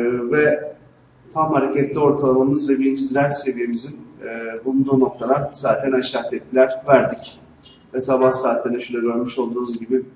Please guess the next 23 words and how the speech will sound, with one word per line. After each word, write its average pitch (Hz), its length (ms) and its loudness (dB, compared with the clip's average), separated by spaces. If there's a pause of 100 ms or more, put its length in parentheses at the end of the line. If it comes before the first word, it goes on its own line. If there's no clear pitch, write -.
e, 110 320 -2
bir 127 140 -2
kırk - 240 -12
bir 127 60 4
otuzlara 117 440 -2
kadar 127 480 -4
hareketin 120 500 -6
devamı, 123 520 0 (220)
e, 107 280 -6
geldi. 120 440 0 (2000)
Buradan 165 240 2
sonra 165 220 2
küçük - 200 -4
toparlanmalar 147 680 2
geliyor. 120 360 2 (1000)
Zaten 135 300 0
biz 139 160 -2
görmüş 139 340 4
olduğumuz 139 320 2
gibi 123 140 -2
hareketli 135 460 0
ortalamamıza 120 560 -2
yakın 143 280 -6